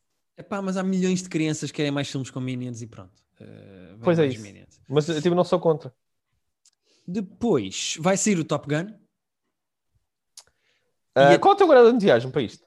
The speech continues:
Speaker 1: Eu vou-te ser honesto. Eh, agora que eu vi que tá ali Val Kilmer, E eu não sabia que ele
Speaker 2: Hum.
Speaker 1: entrava neste filme, mas está ali, no cast do filme. Portanto, de
Speaker 2: Ah, sim,
Speaker 1: alguma
Speaker 2: senhor.
Speaker 1: maneira, o Val
Speaker 2: Ah, sim,
Speaker 1: Kilmer
Speaker 2: senhor.
Speaker 1: vai entrar. Eu achei que o Val Kilmer, tipo, estava numa cave,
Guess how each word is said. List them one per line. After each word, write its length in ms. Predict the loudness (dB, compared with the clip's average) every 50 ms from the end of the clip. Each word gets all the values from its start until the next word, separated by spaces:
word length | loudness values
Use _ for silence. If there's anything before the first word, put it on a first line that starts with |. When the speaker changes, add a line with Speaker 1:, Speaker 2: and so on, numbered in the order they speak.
| _ _ _
Speaker 1:
Eu 80 | -8 -6
vou-te 220 | -4 -4 -6 -4 -4
ser 120 | -4 -2
honesto. 540 | -2 -4 -4 -6 -8 -12 -16 -18 -20 -20 _ _ _
Eh, 280 | -6 -6 -6 -6 -6 -6 -6
agora 280 | -2 -2 -2 -2 -2
que 100 | -2 -2
eu 40 | -2
vi 140 | -2 -2 -4
que 100 | -4 -2
tá 120 | 0 0 0
ali 140 | 0 0
Val 220 | -2 -2 -4 -4 -6
Kilmer, 440 | -8 -8 -8 -8 -8 -10 -14 -16 -20 _ _ _ _ _ _ _ _ _ _ _ _ _ _ _ _ _ _ _ _ _ _ _ _ _ _
E 100 | -2 0
eu 80 | 0 2
não 100 | 2 -2
sabia 300 | -2 -2 -2 -2 -2 -2
que 80 | -2 -2
ele 100 | -2 -2
Speaker 2:
Hum. 40 | -2
Speaker 1:
entrava 220 | -2 -2 -2 -4
neste 240 | -6 -8 -8 -10 -14
filme, 200 | -14 -14 -14 -12
mas 100 | -14 -12
está 180 | -8 -6 -4 -4
ali, 320 | -4 -4 -6 -10 -12 -14 _ _ _ _ _ _ _ _ _ _ _ -10
no 120 | -10 -8
cast 260 | -6 -6 -8 -8 -8
do 80 | -10 -10
filme. 340 | -8 -8 -10 -10 -10 -12 -16 _ _ _ _ _ _ _ _
Portanto, 220 | -10 -8 -6 -2
de 40 | -2
Speaker 2:
Ah, 40 | -2
sim, 20 |
Speaker 1:
alguma 120 | -2 -2 -2
Speaker 2:
senhor. 60 | -2
Speaker 1:
maneira, 260 | -2 -2 0 0 -2 -4
o 20 |
Val 120 | -4 -6
Speaker 2:
Ah, 20 | -8
sim, 40 | -6
Speaker 1:
Kilmer 140 | -6 -6 -6 -4
Speaker 2:
senhor. 80 | -4
Speaker 1:
vai 120 | -4 -6 -6
entrar. 400 | -6 -6 -8 -8 -10 -12 -12 -8
Eu 100 | -6 -4
achei 180 | -4 -4 -6 -6
que 80 | -6 -6
o 20 |
Val 120 | -8 -8
Kilmer, 320 | -8 -6 -6 -4 -4 -6 -6
tipo, 220 | -8 -10 -12 -10
estava 300 | -10 -10 -10 -8 -8 -8
numa 260 | -8 -6 -6 -8 -8 -8
cave, 540 | -8 -8 -8 -6 -8 -10 -14 -16 -16 -18